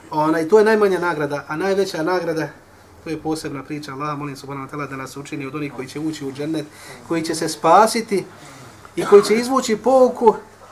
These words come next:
iz one prve prilike. Najbolji su oni koji iskoriste prvu priliku. Znači, a, pokaju se za svoje grijehe.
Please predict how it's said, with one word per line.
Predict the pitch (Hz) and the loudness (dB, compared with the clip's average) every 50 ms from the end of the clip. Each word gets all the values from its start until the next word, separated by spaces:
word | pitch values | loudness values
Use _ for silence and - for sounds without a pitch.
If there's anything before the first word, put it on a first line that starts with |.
| - - - - - | -20 -20 -20 -12 -6
iz | - 202 202 | -4 2 6
one | 208 208 208 202 - | 8 8 8 6 6
prve | 214 233 233 226 214 214 | 4 4 6 6 6 6
prilike. | 214 185 185 180 175 185 185 - 135 113 107 - - _ _ _ _ _ _ _ _ _ - - - - - _ - - - - - - - - - - - - - - - _ | 4 2 2 4 2 2 0 -2 -6 -10 -10 -14 -20 _ _ _ _ _ _ _ _ _ -20 -20 -20 -20 -20 _ -20 -20 -20 -20 -20 -20 -20 -20 -20 -20 -20 -20 -20 -20 -12 _
Najbolji | 156 180 254 277 262 - 269 247 233 220 | 2 4 4 4 4 2 2 0 0 0
su | - 247 240 | 2 2 4
oni | 214 226 214 208 | 4 4 2 4
koji | - 208 202 196 190 185 | 6 6 6 6 2 -2
iskoriste | 185 - - - 208 208 202 190 - 175 | -6 -4 2 4 6 6 6 2 0 -2
prvu | - 180 170 180 170 156 | -2 0 0 0 -2 -2
priliku. | - 151 143 143 139 139 - - - - - - - - _ _ - _ _ _ | -4 -4 -4 -4 -4 -6 -10 -14 -20 -20 -20 -20 -20 -20 _ _ -20 _ _ _
Znači, | - 160 165 160 - - 185 175 160 160 - - - _ - _ _ _ _ _ _ - - - | -6 -4 -4 -4 -2 0 0 0 0 -2 -6 -10 -18 _ -20 _ _ _ _ _ _ -20 -18 -12
a, | - 165 170 165 165 160 160 156 - - | -8 -4 -2 0 0 0 -2 -4 2 6
pokaju | 202 247 277 269 311 311 285 247 | 8 8 8 8 6 4 4 4
se | - 220 214 | 4 4 6
za | 208 202 | 6 4
svoje | 202 - 233 233 214 | 4 4 4 4 4
grijehe. | 185 185 185 190 185 170 165 131 | 4 4 2 2 2 2 0 -4